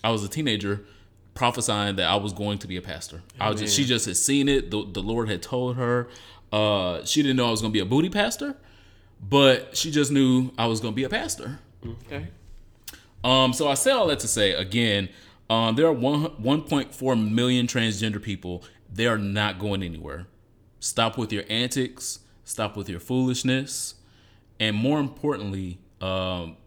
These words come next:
Speaker 1: ladies, gentlemen,
Speaker 2: Huh.
Speaker 1: and anyone else, however you identify yourself, get your ass out to vote. We have talked about it for the last few weeks. Um, that is very
Speaker 2: On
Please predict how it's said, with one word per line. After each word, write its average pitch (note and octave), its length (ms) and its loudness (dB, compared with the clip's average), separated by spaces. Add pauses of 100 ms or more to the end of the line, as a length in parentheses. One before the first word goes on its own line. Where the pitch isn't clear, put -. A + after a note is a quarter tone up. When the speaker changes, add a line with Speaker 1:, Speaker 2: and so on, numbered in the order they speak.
(240)
Speaker 1:
ladies, A2 420 -2
gentlemen, G#2 720 -2 (100)
Speaker 2:
Huh. D#3 200 0
Speaker 1:
and G2+ 420 0 (480)
anyone B2+ 340 0
else, G#2+ 260 0
however G#2 360 -2
you G2+ 160 -2
identify F#2+ 480 -2
yourself, F2 500 -6 (400)
get B2+ 220 -4
your A2 140 -2
ass G2 340 -4
out E2 180 -10
to E2+ 60 -14
vote. C2+ 320 -14 (580)
We G2 120 -6
have F#2+ 120 -6
talked G#2 240 -2
about G#2 300 0
it G2 180 -6
for G#2 640 0 (400)
the G2 200 -4
last A2+ 920 0 (680)
few C3+ 580 4
weeks. B2+ 720 0 (180)
Um, F#2 420 -4
that G2+ 120 0
is G2 220 -2
very A#2 340 2
Speaker 2:
On E3 60 8